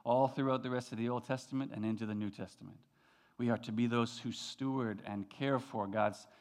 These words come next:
creation in its totality. Lastly, as the image of God relates to the relational view of our family identity. This means that just as God exists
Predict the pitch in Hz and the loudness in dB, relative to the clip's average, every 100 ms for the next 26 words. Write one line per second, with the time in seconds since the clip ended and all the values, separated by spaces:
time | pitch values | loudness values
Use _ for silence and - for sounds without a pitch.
0 | - - 113 110 - 107 101 113 110 - | -14 -4 -2 -2 -4 -6 -2 -2 -2 -8
1 | - 107 - 92 90 90 90 113 113 _ | -10 -8 -6 -8 -8 -10 -12 -18 -20 _
2 | _ _ _ _ _ _ _ _ _ _ | _ _ _ _ _ _ _ _ _ _
3 | _ _ - 120 120 107 95 - - - | _ _ 4 4 4 -4 -4 -6 -20 -4
4 | - 117 117 113 117 113 113 117 135 131 | 4 8 8 4 0 -2 -2 2 4 4
5 | 113 110 98 110 110 104 107 104 - - | 2 -2 2 2 2 0 -2 -4 -8 -10
6 | 117 110 101 - - 117 107 110 120 - | -4 -4 -4 -10 -8 -4 -2 0 0 -2
7 | 107 98 90 92 92 90 - 95 92 90 | -4 -4 -6 -8 -6 -8 -8 -8 -8 -8
8 | 90 85 80 - _ _ _ _ _ _ | -10 -12 -14 -20 _ _ _ _ _ _
9 | _ _ _ _ 165 160 143 139 135 135 | _ _ _ _ -2 2 6 8 8 6
10 | 127 101 131 147 - 123 107 127 127 117 | 0 0 2 2 0 -6 2 8 8 6
11 | 104 107 123 - | 0 -2 -4 -4